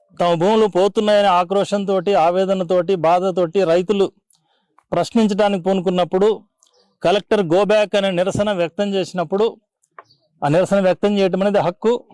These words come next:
అందులో ఏవైనా ఒకరిద్దరు చేయి చేసుకున్నారా, చేసుకుంటే చాలా తప్పది, దాన్ని మేము కూడా ఖండిస్తున్నాం.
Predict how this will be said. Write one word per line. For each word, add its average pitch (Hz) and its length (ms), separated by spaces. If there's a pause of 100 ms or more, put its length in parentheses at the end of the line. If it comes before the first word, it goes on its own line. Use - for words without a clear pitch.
(380)
అందులో 185 300
ఏవైనా 202 280
ఒకరిద్దరు 190 560 (500)
చేయి 190 120
చేసుకున్నారా, 190 640 (100)
చేసుకుంటే 190 480
చాలా 170 120
తప్పది, 190 520
దాన్ని 170 260
మేము 180 140
కూడా 190 140
ఖండిస్తున్నాం. 202 640